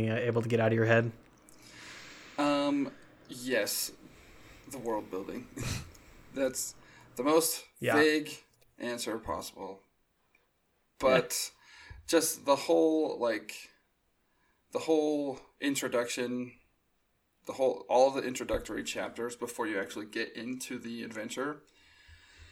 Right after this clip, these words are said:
Speaker 2: are, they just scream Mad Mercer. They just scream Critical
Speaker 1: Yep.
Speaker 2: Role. Like, and that's, and there's just something about that that I love. There's the whole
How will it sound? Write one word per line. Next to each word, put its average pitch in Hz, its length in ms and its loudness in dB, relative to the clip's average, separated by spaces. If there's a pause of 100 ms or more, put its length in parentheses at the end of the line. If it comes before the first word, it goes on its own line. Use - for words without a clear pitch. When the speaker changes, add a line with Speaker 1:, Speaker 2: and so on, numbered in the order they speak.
(840)
Speaker 2:
are, - 100 4
they 143 200 0
just - 380 -2 (800)
scream 139 800 0 (1300)
Mad 127 380 2
Mercer. - 500 -4
They 131 100 0
just - 320 -2
scream 147 580 0
Critical 123 400 2
Speaker 1:
Yep. 110 80 -8
Speaker 2:
Role. 92 300 -4 (180)
Like, 113 280 -6
and 117 180 -4
that's, - 400 -6 (480)
and 131 100 0
there's 160 140 6
just 165 160 2
something 165 280 2
about 127 280 -2
that 113 160 -4
that 110 100 -6
I 107 60 -6
love. 87 400 -8
There's 101 400 -8 (840)
the 120 160 -4
whole 120 580 4